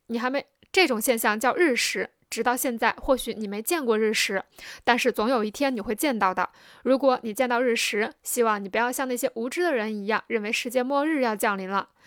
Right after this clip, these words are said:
他们这样认为，是因为他们以前从没见过这种景象，不知道这是一种正常的自然现象，毫无危害。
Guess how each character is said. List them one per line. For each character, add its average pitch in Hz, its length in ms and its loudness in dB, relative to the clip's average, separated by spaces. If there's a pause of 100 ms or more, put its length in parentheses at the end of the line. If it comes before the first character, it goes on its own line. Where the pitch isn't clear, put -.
(300)
他 349 160 2
们 339 160 2
这 330 120 -2
样 285 180 2
认 269 160 0
为， 220 240 -2
是 247 180 0
因 247 120 0
为 254 100 -2
他 269 160 -6
们 262 100 -2
以 - 80 -6
前 214 360 -8
从 247 120 -4
没 262 140 -2
见 302 260 -2
过 202 120 -2
这 208 80 -4
种 202 120 -4
景 202 200 -8
象， - 240 0 (260)
不 - 140 -6
知 277 100 -6
道 240 180 2
这 262 80 -4
是 247 160 -4
一 226 60 -2
种 226 220 -4
正 233 180 2
常 214 160 -6
的 226 80 -4
自 240 140 0
然 233 120 -2
现 240 220 -4
象， - 180 -4
毫 196 220 0
无 254 160 0
危 302 160 0
害。 254 280 -4